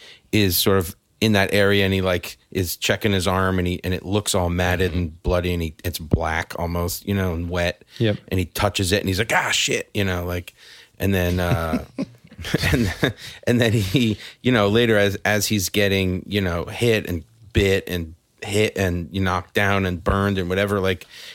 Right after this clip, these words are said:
Speaker 1: it all made sense. Like, no, I, I don't think I ever questioned, like, "Ah, look at, like, look at that weird, you know, area on him," that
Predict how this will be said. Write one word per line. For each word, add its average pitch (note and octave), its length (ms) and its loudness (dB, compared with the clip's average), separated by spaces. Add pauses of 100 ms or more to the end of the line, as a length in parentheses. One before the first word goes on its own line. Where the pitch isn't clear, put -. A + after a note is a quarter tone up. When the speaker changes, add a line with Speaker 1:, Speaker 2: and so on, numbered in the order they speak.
(300)
Speaker 1:
it G#2 120 4
all A2+ 180 4
made G#2 280 2
sense. - 640 0 (120)
Like, G2 200 -2
no, G#2 280 0
I, G2 180 2
I G2 80 2
don't A2 160 0
think G#2 260 0
I F2 140 2
ever F#2 300 0
questioned, F2+ 800 -2
like, E2 340 -4 (440)
"Ah, F#2+ 240 0
look G2+ 200 0
at, G#2 140 0
like, F#2 280 -2 (100)
look G2+ 200 -2
at G#2+ 80 4
that G2+ 200 2
weird, F#2 600 0 (180)
you G2 140 0
know, F2+ 340 0
area F2+ 400 2
on F2+ 280 -2
him," F2 480 -2
that F2+ 260 -2